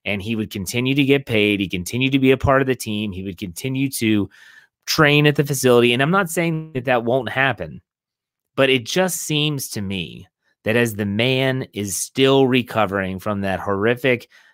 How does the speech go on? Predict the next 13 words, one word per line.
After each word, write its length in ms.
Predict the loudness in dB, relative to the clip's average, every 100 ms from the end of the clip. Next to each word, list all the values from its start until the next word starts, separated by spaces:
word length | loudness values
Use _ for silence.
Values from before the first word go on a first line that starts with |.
| _
spinal 640 | -12 -4 2 4 4 2 0
injury 640 | 0 0 -2 -4 -4 -8 -10 -10
in 120 | -8
two 180 | -4 0
thousand 300 | 0 0 -2
and 120 | -2
seventeen 440 | 0 0 -2 -2
in 140 | -4 -4
Cincinnati 600 | -6 -4 0 2 2 2
on 120 | 2
Monday 220 | 0 0
Night 180 | -2 -2
Football, 600 | 0 2 4 2 0